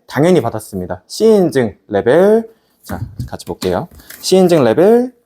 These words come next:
이, 이, 이, 이 등급 인증 받았고요. 모든 등급에서 이 등급을 받았기 때문에 뭐 높이, 내마모성,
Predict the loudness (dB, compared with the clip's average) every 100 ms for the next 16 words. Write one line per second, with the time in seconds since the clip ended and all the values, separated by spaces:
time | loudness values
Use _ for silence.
0 | _ -4 -4 -4 -10 _ _ -4 -2 -2
1 | -6 _ -6 -6 -6 -4 0 2 2 0
2 | -2 -10 _ -4 -2 -2 -2 -4 -2 2
3 | 2 0 -8 -20 -20 -20 -6 0 2 4
4 | 2 2 4 2 2 0 0 -2 2 0
5 | 0 -4 -8 -6 -4 -2 -2 -2 -6 -10
6 | -4 -2 -2 -6 -6 -6 -6 -4 -2 -2
7 | -4 -4 -4 -4